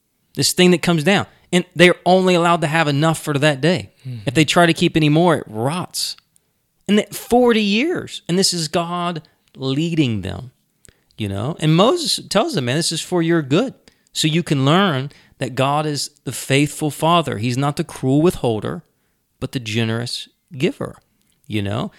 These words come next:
Speaker 1: And, and sometimes we, we, we, we forget that. We think we come by the baptistry, that's when our troubles, you know, end.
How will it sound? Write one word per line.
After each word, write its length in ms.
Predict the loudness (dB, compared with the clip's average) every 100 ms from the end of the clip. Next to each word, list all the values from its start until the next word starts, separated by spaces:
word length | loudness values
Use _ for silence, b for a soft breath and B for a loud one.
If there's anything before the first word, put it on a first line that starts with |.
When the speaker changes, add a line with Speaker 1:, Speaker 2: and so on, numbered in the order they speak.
| B
Speaker 1:
And, 140 | -6 -2
and 100 | 0
sometimes 400 | 0 0 -4 -2
we, 240 | -4 -2
we, 140 | -6 -4
we, 180 | -6 -6 -6
we 80 |
forget 320 | -8 -2 -2 -2
that. 180 | -8
We 80 | -6
think 160 | -4 -2
we 140 | -4
come 180 | -2 -2
by 160 | 0 -2
the 80 |
baptistry, 580 | 0 2 2 -2 -8 -6
that's 220 | -4 -4
when 80 | -4
our 100 | -6
troubles, 600 | -4 -2 -2 -2 -4 -8 b b b b _
you 120 | -6
know, 280 | -4 -6 -10 _ _ 2
end. 460 | 4 4 -2 -10